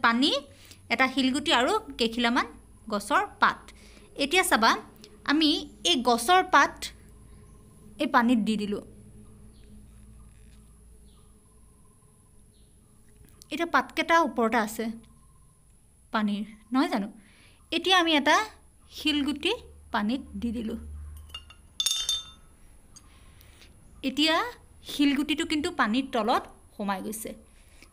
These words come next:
আৰু পাতকেইখিলা ওপৰতে আছে। সেয়া নিশ্চয় দেখিছা। এইটো কাৰণে মই তোমালোকক পৰীক্ষাটো দেখুৱাব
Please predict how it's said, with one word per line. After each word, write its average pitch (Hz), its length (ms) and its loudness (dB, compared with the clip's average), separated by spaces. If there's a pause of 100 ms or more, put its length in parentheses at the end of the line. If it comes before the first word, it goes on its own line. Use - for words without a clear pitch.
(260)
আৰু 240 260 -4 (1000)
পাতকেইখিলা 285 640 -2 (380)
ওপৰতে 214 440 -4
আছে। - 280 -10 (3500)
সেয়া 214 320 -8 (120)
নিশ্চয় 240 340 -4
দেখিছা। 247 420 -2 (1900)
এইটো 370 400 2
কাৰণে 285 360 4
মই 254 140 -2
তোমালোকক 226 400 -4
পৰীক্ষাটো 226 360 -4
দেখুৱাব 208 260 -6